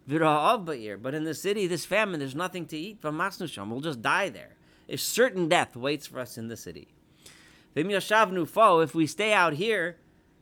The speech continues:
v'masnu, then for sure we're gonna die. We're starving, we're dying. We, so we can't find any food inside the city. We're starving to death outside the city.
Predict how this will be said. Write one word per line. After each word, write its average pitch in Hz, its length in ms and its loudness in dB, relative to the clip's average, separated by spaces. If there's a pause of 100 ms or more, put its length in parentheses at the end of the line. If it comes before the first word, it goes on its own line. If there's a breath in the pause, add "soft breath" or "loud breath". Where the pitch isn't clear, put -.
(160)
v'masnu, 131 560 4
then 127 160 0
for 165 160 -2
sure 240 240 2
we're 139 100 0
gonna 120 200 -8
die. 98 240 -6
We're 123 160 -4
starving, 127 480 2
we're 104 120 -2
dying. 110 460 -2 (100)
We, 107 100 -14
so 123 120 -12
we 127 100 -8
can't 185 280 -4
find 160 220 -2
any 135 180 -4
food 147 200 -6
inside 117 380 -4
the 110 80 -10
city. 101 340 -16 (480 soft breath)
We're 113 80 -10
starving 185 380 0
to 147 120 -2
death 135 200 -2
outside 135 440 4
the 101 100 -12
city. 87 360 -18